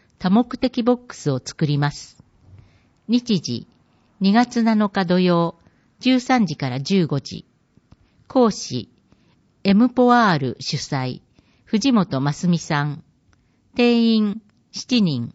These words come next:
先着順。費用三千円、材料代。持ち物、ハサミ、両面テープ、布用接着剤、目打ち、持ち帰り用の袋。アイディー、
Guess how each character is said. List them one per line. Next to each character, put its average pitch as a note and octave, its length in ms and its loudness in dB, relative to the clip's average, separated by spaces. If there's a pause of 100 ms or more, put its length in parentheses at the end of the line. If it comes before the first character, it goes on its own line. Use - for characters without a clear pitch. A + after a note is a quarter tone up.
(120)
先 G3+ 300 -2
着 F3 300 -4
順。 D3 420 -6 (460)
費 C#4 180 -2
用 E3 260 0
三 F#3 300 0
千 F3 280 0
円、 D#3 260 -4 (180)
材 F#3+ 220 0
料 F3 200 0
代。 C#3+ 380 -6 (720)
持 A3 120 0
ち - 120 -2
物、 D#3 400 2 (380)
ハ F#3+ 120 -6
サ G#3+ 220 0
ミ、 F#3+ 300 0 (360)
両 B3 240 4
面 A#3+ 240 2
テ G3+ 260 -2
ー - 40 -6
プ、 B2+ 320 -10 (540)
布 A#3+ 280 4
用 B3+ 200 4
接 A#3 180 -2
着 A3+ 360 -2
剤、 A#2+ 320 -6 (340)
目 F#3+ 240 4
打 F#3+ 100 0
ち、 - 380 -6 (420)
持 G3+ 140 2
ち - 160 -8
帰 B3+ 240 4
り A#3+ 120 2
用 A3+ 200 4
の G#3+ 120 2
袋。 F3 440 -2 (880)
ア A#3 140 2
イ A3+ 160 2
デ G#3+ 80 0
ィ C#3+ 220 0
ー、 - 20 -20